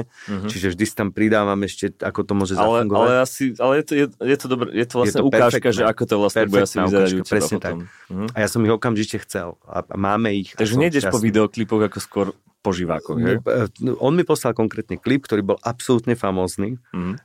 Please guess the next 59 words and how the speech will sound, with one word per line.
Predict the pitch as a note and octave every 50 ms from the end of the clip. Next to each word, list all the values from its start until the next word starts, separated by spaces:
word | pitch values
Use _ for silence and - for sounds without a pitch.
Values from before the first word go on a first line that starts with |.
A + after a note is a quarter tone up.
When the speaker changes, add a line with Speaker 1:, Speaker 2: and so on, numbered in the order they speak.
| _ _
Speaker 2:
ale | - F2 F2+ F#2+ G2
hneď | F#2+ G#2 A#2+ C#3 D3 - -
potom | C3 B2+ - B2 A#2+
som | G2+ - A#2
si | A2 - -
dával, | G#2+ G#2 G#2 G2 G2+ G2 G2
že | F2+ F2+
živé, | D#2+ F2+ A2+ A2+ A2+ A2+ A2 G#2+ G#2 G2+ _ _ _ - - - _ _
aby | - F#2+ -
som | - A#2+ G#2+
si | G2 -
potvrdil, | F#2+ - G#2+ G2+ - - G#2 G2+
či | G2 - -
tá | - - F#2
kapela, | - G#2 F#2+ - - G2 G2+
lebo | G2+ G2 F#2 G2 F#2+
Speaker 1:
Mhm. | G2
Speaker 2:
klip, | G2 G#2 G#2+ G#2+ F2 G2 G2+ G2+ G2
dobrý | F#2 G2 F#2+ G2+ G2+ F#2+
klip, | - G2 G2 F#2
vieš, | E2+ F2+ F#2 E2 F2+
natočiť, | F#2+ F#2+ F#2 - F#2+ G2+ G#2+ A2
Speaker 1:
No, | A#2 G#2+
Speaker 2:
vieš, | F#2 E2+ - - -
Speaker 1:
jasne. | - - _ - - _ _ _
Speaker 2:
trdete. | - G2 F2+ F2+ F2 E2 - - G#2+ B2
Speaker 1:
A | B2 - -
toč-, | - - G#2+ -
a | - A2
netočí | A2+ A#2+ A#2 - A2 G#2 - G#2+
ho | F#2+
kapela | F2 - G2 F#2 - E2 D#2 D#2+
zväčša, | D#2+ D#2 D#2 - -
Speaker 2:
A | G2+
Speaker 1:
no. | F#2+ F#2
Speaker 2:
netočí | F2 F2+ - - -
ho | - -
kapela, | - - - - - - -
<laughs> | -
presne | - C3 - - - - -
tak. | - G2+ G2 F2+ - - - - - - - -
No | _ F#2+ F#2
a, | - - F#2+ G2+ G2 G2 F#2
a | - G#2+ G#2+
hneď | G2+ A#2 C3 B2
som | - C3 B2
ich | A2+ G2+
chcel. | - - - G2+ F#2
A, | - - F2+
a | - - G2+ G2
presne | - - A#2+ C#3 - - D3 -
teraz | - A#2+ B2+ A#2+
tá | - - - G2
skladačka | F#2+ - - - G#2+ A2 A#2 B2+ B2+ - - A#2
sa | - -
proste | A2 - G#2 G#2 - -
vyskladáva, | F2 - G2 F#2+ - - A2 G#2+ G#2 G#2 G2+ G2+ F#2+
nejako | F#2+ F#2+ F#2+ F#2+ F#2+ - -
to, | - -